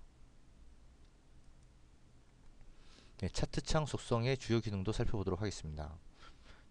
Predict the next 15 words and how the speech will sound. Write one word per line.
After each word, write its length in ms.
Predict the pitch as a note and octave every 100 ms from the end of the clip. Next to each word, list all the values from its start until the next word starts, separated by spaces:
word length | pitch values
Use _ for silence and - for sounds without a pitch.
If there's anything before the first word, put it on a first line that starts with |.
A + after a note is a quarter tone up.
| - - -
차트의 360 | - - D3
배경을 380 | C3 A#2 A2 C3
더블 260 | - A#2+ B2
클릭하셔서 880 | - A#2 - G#2 F#2 - - F#2+ C3 - - -
차트 260 | - C3 -
창 220 | - C#3+
속성을 420 | C3 - - A#2 B2
띄웁니다. 440 | F#2+ E2+ D2 D2+ - - -
먼저 200 | G2+ A2
정보 300 | - A2 B2
탭에 300 | - C#3+ C3+
보시면 520 | G#2+ F#2+ G2 F2+ A#2+ D3 - - - - - - -
왼쪽 440 | A#2 - - C#3+
상단에 500 | - B2 A2 G#2+ B2+ -
데이터가, 500 | A2+ - C#3 A#2+